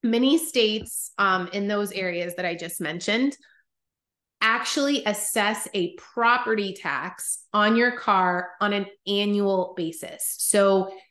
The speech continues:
every state, I think, in the nation, or almost all, as, uh, uh, that I'm aware of, charge property tax on your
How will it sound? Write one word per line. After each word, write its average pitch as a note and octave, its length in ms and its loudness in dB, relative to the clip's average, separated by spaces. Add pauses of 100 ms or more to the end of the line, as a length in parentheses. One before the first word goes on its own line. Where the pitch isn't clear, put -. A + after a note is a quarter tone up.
(420)
every B3+ 400 4
state, B3+ 400 4
I G#3+ 120 2
think, A3 380 0 (100)
in B3 120 0
the B3 60 0
nation, B3+ 360 0
or F#3+ 200 -2
almost A3 420 -2
all, A#3 400 2
as, F#3 280 -6 (120)
uh, E3 60 -6 (320)
uh, F3+ 180 -2
that F3+ 100 0
I'm F#3+ 200 4
aware A3+ 400 4
of, A3+ 80 -6
charge G3 380 0
property G3 380 0
tax F3+ 400 -2
on E3+ 140 -4
your D3 200 -8